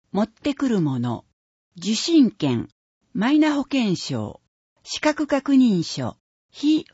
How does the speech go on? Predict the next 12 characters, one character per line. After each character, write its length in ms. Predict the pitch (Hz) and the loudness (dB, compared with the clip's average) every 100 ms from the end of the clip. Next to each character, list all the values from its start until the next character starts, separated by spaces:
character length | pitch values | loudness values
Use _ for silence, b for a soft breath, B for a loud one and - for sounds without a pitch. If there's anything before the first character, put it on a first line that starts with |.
| _ | _
保 160 | 233 | -6
護 140 | 247 311 | -2 -2
者 200 | 302 269 | -2 -2
証 280 | 262 262 262 | 2 4 6
明 220 | 262 214 | 4 2
書 220 | - 170 | 0 0
の 200 | 147 - _ | 0 -4 _
い 100 | 196 | -4
ず 160 | 190 269 | 0 0
れ 140 | 269 | 0
か 160 | - 143 | 0 0
も。 240 | 120 - | 0 -2